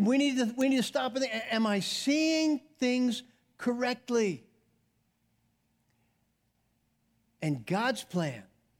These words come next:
is that in all the areas of our lives, es-, especially this area, being able to make decisions, being able to know what is best. That's one of the greatest skills in life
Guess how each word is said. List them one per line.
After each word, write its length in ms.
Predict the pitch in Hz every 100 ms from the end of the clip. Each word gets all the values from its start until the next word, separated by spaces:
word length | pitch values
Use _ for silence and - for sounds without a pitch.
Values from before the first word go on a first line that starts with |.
| _ _ _ _ _ _ _ _ _ -
is 200 | 185 -
that 380 | 175 151 - _ -
in 240 | 165 170 -
all 180 | 175
the 200 | 220 254
areas 280 | 226 247 247
of 120 | 214
our 120 | 226 233
lives, 360 | 226 214 175
es-, 180 | 220 175 -
especially 720 | - - - 254 - 262 254
this 300 | 233 277 -
area, 340 | 233 220 196 147 - -
being 280 | - 240 233
able 320 | 233 233 214 220
to 140 | 214
make 640 | 185 185 190 233 262 - _ _
decisions, 640 | 233 214 - 247 196 185 - -
being 220 | 220 240
able 240 | 233 226 226
to 160 | -
know 680 | 185 180 180 196 247 294 285
what 440 | 254 220 226 233 -
is 240 | 208 190 - _ _ -
best. 460 | 233 202 - - - _ _ _ _ _ _ _ _ _ _ _ _ _ _ _ _ _ _ -
That's 200 | 202 -
one 120 | 240
of 60 | 180
the 60 |
greatest 760 | 135 139 143 208 254 262 - -
skills 420 | - 233 220 190
in 140 | 208 180
life 360 | 175 156 127